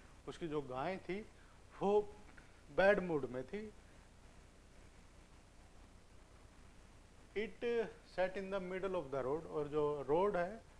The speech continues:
रास्ते हैं, उसके जो मध्य में जाके वो, अ, बैठ गई। And refused to move, और आगे जाने से उसने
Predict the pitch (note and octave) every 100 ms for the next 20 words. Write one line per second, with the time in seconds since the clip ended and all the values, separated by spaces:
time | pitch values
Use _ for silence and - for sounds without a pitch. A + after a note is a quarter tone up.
0 | - C3+ D3+ D3+ - F#3 F3 F3 - D3+
1 | D3 C3+ C#3+ C#3 F3+ F3+ D3 C#3+ C#3 C3+
2 | A#2+ A2+ - - - - - - - -
3 | A2 A2 G#2+ C3+ F#3 G3 F#3 D4 D4 -
4 | E3+ E3+ E3 E3 G3 G#3 F3+ D#3+ D3+ -
5 | - - - C3+ B2 A2+ - - - -
6 | D3 D3+ E3 G3 E3+ D#3+ E3+ D#3 D3 -
7 | C#3+ A3+